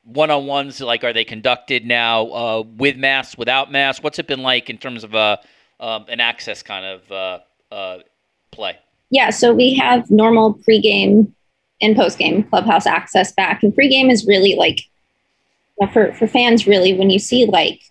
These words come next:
Speaker 2: interesting enterprise stories, those really probably come out of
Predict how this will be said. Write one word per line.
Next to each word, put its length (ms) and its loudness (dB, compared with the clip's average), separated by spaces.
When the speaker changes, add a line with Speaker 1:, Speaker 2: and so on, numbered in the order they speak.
Speaker 2:
interesting 540 0
enterprise 540 0
stories, 380 2
those 300 2
really 260 2
probably 480 0
come 140 0
out 160 0
of 80 -10